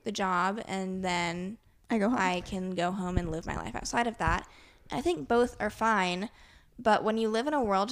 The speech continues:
Speaker 1: too, where, like, a lot of times on social media, seeing how other people live their lives, it's hard to not compare yourself and then, like, s-,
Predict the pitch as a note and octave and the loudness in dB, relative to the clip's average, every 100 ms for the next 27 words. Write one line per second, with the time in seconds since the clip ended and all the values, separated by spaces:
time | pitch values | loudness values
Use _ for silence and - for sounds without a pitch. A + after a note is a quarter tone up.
0 | - - G3 G3+ G#3 G3 F3 F3+ - - | -4 0 2 2 2 2 0 -2 -12 -20
1 | _ _ _ _ _ _ - F#3+ G3 A3 | _ _ _ _ _ _ 2 2 2 0
2 | A3+ G3+ G#3 G3+ G3+ G3 G3 G3 G3 - | -4 -2 -2 0 0 0 2 2 2 0
3 | - - _ - - G#3 G3+ G3+ F3+ G3+ | -8 -20 _ -10 -4 0 0 0 0 -2
4 | B3 G#3+ G3+ G3 A3 F3+ G3 G#3 A#3 C4+ | -2 0 2 0 0 0 2 2 2 0
5 | - - - - - - - G3 F#3+ - | -8 -12 -20 -10 -6 -6 0 0 0 -2
6 | G3 F#3 F#3 - - - A3 G#3+ F#3 F#3 | 0 2 0 -4 -16 -12 -8 -4 -2 0
7 | F#3+ A3+ - - _ _ - - G3+ A#3 | -2 -4 -10 -20 _ _ -8 -4 0 4
8 | A3+ A3 - G3 F#3+ F#3 - - - - | 6 4 0 -2 -2 -4 -6 -10 -12 -16